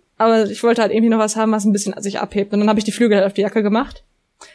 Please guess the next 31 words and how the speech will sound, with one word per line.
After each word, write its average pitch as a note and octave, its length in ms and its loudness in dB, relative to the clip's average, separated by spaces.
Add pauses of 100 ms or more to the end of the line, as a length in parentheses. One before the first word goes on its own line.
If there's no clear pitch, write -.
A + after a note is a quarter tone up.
(320)
Und A3+ 100 0
dann A#3 100 4
hat B3+ 160 -2
am A3+ 160 2
Swordfish, C4 680 -2
äh, A3 460 2
im G#3+ 340 -2
Livestream B3 680 2
ein A3 220 -2
Fotograf A3 420 -2
ein A3 80 -2
Foto C4 220 0
von B3 180 0
mir, A#3+ 160 0
von A#3+ 100 -2
meinem G#3 160 2
Rücken C#4+ 240 -4
gemacht. C#4+ 440 -4 (460)
Und G#3+ 120 0
das A3+ 120 2
Foto A#3+ 260 2
hat G#3+ 120 0
dann G#3 100 0
irgendwie, G#3+ 640 2 (480)
ja, - 80 -2
dann G#3 80 2
plötzlich A3+ 260 0
war A3 120 4
ich A3+ 80 2
nur A3+ 140 4
noch A3 60 0